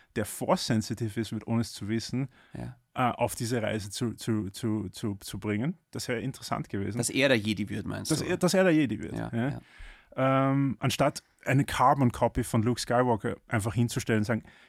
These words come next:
Speaker 1: "Ja, okay, den haben wir jetzt und hier, bitte, unser Chosen One." Ja.
Speaker 2: Ja.
Speaker 1: Ähm, ja, und dann beginnt's. Dann beginnt für mich mein Problem mit, mit The Force Awakens. Für mich, ich fühl mich verscheißert von dem Film. Ich fühl mich so,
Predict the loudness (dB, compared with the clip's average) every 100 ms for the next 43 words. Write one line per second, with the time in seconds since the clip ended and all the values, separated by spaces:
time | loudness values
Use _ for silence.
0 | 0 4 4 2 2 2 2 2 2 2
1 | 2 -2 -4 0 0 -2 -10 _ _ -2
2 | 2 2 4 2 2 0 2 2 2 0
3 | -2 -6 -2 2 2 2 2 4 2 0
4 | 2 4 4 0 -8 -18 -20 -20 _ -2
5 | 0 2 2 0 -2 2 2 2 -4 -10
6 | -4 2 6 6 6 4 2 2 -4 -12
7 | -14 -20 0 2 4 2 2 2 2 2
8 | 2 0 0 -2 0 0 0 -4 -2 0
9 | 0 -6 -12 -4 -2 -2 -2 -2 -2 -2
10 | -4 -8 _ -2 2 4 2 -2 -18 _
11 | _ _ _ -6 -4 2 4 4 0 _
12 | _ _ -20 -20 -10 -6 -6 -6 -8 -10
13 | -6 -6 -8 -10 -12 -6 0 0 0 -2
14 | 0 0